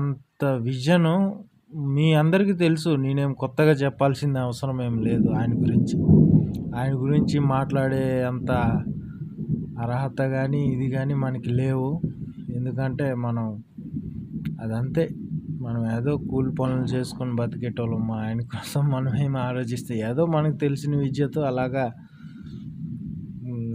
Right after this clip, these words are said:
నెట్టుకొస్తున్నాము. నేను కూడా పెద్దగా ఏం చదువుకోలేదు, ఆయన గురించి మాట్లాడడానికి ఏం లేదు. కానీ మా నాన్న, మేమందరం అయితే మాత్రం తెలుగుదేశం అభిమానులమే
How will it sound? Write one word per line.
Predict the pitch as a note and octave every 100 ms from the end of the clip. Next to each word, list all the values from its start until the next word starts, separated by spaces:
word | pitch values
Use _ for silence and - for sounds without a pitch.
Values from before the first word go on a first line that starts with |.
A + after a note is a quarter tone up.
| A#2
నెట్టుకొస్తున్నాము. | B2+ A#2+ A#2+ C3 - C3 B2+ C#3 G#3+ - - - _ _ _ - -
నేను | B2 B2+ C3
కూడా | C#3 B2+
పెద్దగా | C3+ C3+ C3 C3+
ఏం |
చదువుకోలేదు, | A#2+ A#2+ C3 C3 C3+ C3 C3+ F3 F3
ఆయన | D3 C#3+ C#3+ C#3
గురించి | D3 C#3+ C#3+ C3
మాట్లాడడానికి | B2+ C3+ C3 C3 C3 B2+ C3
ఏం | B2+
లేదు. | B2 A#2+
కానీ | D3+ F3+ G#3+ A3 _ _ C3+
మా | C3 B2+
నాన్న, | C3+ C#3+ D#3 E3+ F#3+ G3 _ _ _ _ -
మేమందరం | C#3 C3+ C3+ C#3+ E3+ F3
అయితే | E3+ D#3+ F3
మాత్రం | E3+ D#3+ G3+ G#3
తెలుగుదేశం | D#3+ C#3+ C#3 C3+ C#3 B2 C3+ B2+ A#2+ A2+ A2+ _ _ _ _ A2+
అభిమానులమే | A#2 B2+ B2+ B2 A#2+ A#2 C#3+